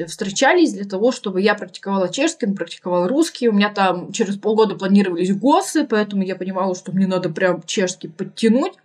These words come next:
И когда мы просто вот общались и гуляли, это был ковидные времена, и мы покупали еду и потом ели на лавочке, <laughs> потому что негде было есть. И я помню, что я пытаюсь заплатить, то есть он заплатил в прошлый раз за меня,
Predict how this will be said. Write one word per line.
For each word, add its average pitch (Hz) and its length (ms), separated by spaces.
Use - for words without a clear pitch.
И 247 360
когда 226 380
мы 214 220
просто 220 520
вот 185 220
общались 202 560
и - 20
гуляли, 240 460
это 208 160
был 202 500
ковидные 202 560
времена, 190 580
и 233 140
мы 254 460
покупали 240 480
еду 202 400
и 349 100
потом 254 220
ели 240 180
на 202 200
лавочке, 226 480
<laughs> 226 140
потому 233 60
что - 220
негде 196 320
было 165 220
есть. - 420
И 240 80
я 240 100
помню, 370 420
что 269 600
я 262 260
пытаюсь 294 480
заплатить, 277 540
то 269 60
есть 254 100
он 277 180
заплатил 247 420
в 359 60
прошлый 254 380
раз 202 160
за 185 100
меня, 180 460